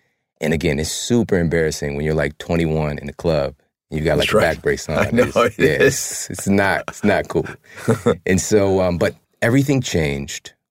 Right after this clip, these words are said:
Speaker 1: when I finally decided to get well. Now, most people don't ever do this, so I don't want people to glance past this.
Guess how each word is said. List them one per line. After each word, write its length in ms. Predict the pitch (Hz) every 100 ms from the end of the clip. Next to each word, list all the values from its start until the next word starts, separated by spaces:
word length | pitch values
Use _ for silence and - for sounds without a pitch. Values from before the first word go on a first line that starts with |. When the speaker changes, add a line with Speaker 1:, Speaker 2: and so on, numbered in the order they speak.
| _
Speaker 1:
when 320 | 85 87 85
I 100 | 71
finally 440 | 78 101 92 92 82
decided 680 | 80 - - 90 82 78
to 100 | -
get 220 | 69 73 -
well. 400 | 69 - - _ _ _ _ -
Now, 160 | 80
most 280 | 78 120 120
people 240 | 131 113 98
don't 260 | 95 90
ever 200 | 85 73
do 160 | 67 73
this, 260 | - - -
so 200 | 78 -
I 60 | 82
don't 100 | 95
want 120 | 95
people 160 | 98 78
to 40 |
glance 280 | - 76 -
past 320 | 85 67 -
this. 280 | - -